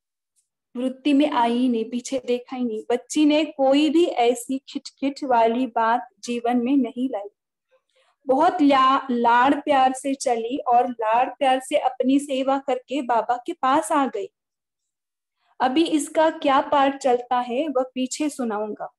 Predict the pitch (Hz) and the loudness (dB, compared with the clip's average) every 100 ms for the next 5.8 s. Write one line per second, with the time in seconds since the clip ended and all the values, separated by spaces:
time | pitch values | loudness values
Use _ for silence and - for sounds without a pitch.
0 | _ _ - 240 247 247 269 330 220 226 | _ _ -4 -2 -2 -2 -2 0 -2 -4
1 | - 285 277 285 285 247 233 247 285 - | -4 -6 -4 -4 -2 -2 -2 0 -2 -4
2 | 214 - - 277 247 - - _ _ _ | -8 -8 -6 -4 -4 -6 -12 _ _ _
3 | _ _ _ _ _ _ _ 247 262 294 | _ _ _ _ _ _ _ 0 2 2
4 | 339 339 370 - 254 208 - _ 240 247 | 0 0 0 0 -4 -4 -8 _ -6 -4
5 | - 359 403 403 302 - - 202 | -4 0 2 2 -2 -4 -8 -10